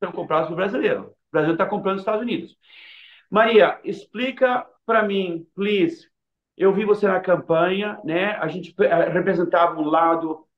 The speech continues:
da política que não rouba os brasileiros, não vou, não vou entrar na política, senão vou ofender um montão de gente, mas eu e ela representávamos um lado da política que não ia roubar o brasileiro. Claro, esse lado perdeu, né? O lado que venceu <laughs> é a maior roubalheira.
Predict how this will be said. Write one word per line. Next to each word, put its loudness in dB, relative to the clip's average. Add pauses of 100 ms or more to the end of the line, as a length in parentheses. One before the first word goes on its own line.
da 2
política -2
que -2
não 2
rouba 2
os -8
brasileiros, 0
não -4
vou, -4
não -6
vou -2
entrar -4
na -6
política, -16
senão -6
vou -4
ofender -4
um -2
montão -6
de -14
gente, -2 (320)
mas 4
eu 6
e 4
ela 4
representávamos -2
um -2
lado -4
da -8
política -8 (220)
que 0
não 4
ia 6
roubar 4
o -2
brasileiro. -8 (280)
Claro, 4
esse 0
lado -2
perdeu, -4
né? -6
O -2
lado 0
que -2
venceu 0 (200)
<laughs> -14 (300)
é -2
a 0
maior 4
roubalheira. -2